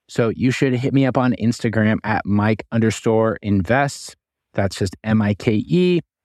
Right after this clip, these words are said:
underscore I N V E S T S. And shoot me a D M. Let me know if you think I'm wrong on this, if you think I'm right on this, a different topic that you would love me to dive into,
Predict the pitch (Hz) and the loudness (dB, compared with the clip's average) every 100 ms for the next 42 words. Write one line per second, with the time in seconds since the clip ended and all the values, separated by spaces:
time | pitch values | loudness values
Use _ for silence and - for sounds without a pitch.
0 | - 147 147 - 139 139 139 - 110 123 | -4 0 0 0 0 0 -2 -2 -2 0
1 | 117 117 117 117 - 101 110 101 113 127 | 0 0 2 0 0 0 0 2 2 0
2 | 123 - - 110 101 - 147 151 156 - | -2 -8 -6 -2 -2 -2 -2 0 -2 -10
3 | - _ _ _ _ - 123 120 117 107 | -20 _ _ _ _ -2 0 2 2 0
4 | - _ _ _ - 151 143 127 117 117 | -4 _ _ _ -4 0 2 2 2 2
5 | 113 110 113 - 139 131 123 117 117 - | 0 -2 -6 -4 -2 0 2 2 0 -2
6 | - 110 101 92 113 123 120 117 120 117 | -6 -4 -2 0 2 2 2 2 0 -2
7 | - 104 92 92 104 104 104 101 101 - | -6 -4 0 2 2 2 2 2 0 -4
8 | _ _ _ 90 104 104 90 107 95 101 | _ _ _ -2 0 0 0 0 0 -2
9 | 104 - 95 98 95 92 101 85 - - | -2 0 0 0 2 2 0 0 0 0
10 | 90 101 101 - 110 107 | -2 0 0 2 2 2